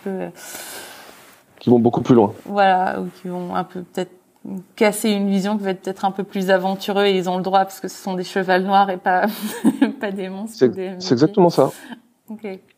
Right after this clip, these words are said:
Speaker 1: Euh, alors Martin, <laughs> une question pour toi.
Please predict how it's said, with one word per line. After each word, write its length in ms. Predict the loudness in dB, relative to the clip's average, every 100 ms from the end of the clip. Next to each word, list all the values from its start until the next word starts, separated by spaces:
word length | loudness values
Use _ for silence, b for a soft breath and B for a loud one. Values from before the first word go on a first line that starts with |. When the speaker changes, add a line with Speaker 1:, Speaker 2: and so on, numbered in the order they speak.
| _ _ _
Speaker 1:
Euh, 600 | 0 0 0 -2 -6 -8 -8
alors 260 | -4 -2 0
Martin, 600 | 0 0 2 2 4 4
<laughs> 100 | 2
une 120 | 0
question 300 | -2 -6 -4
pour 220 | -6 -8 -2
toi. 220 | 2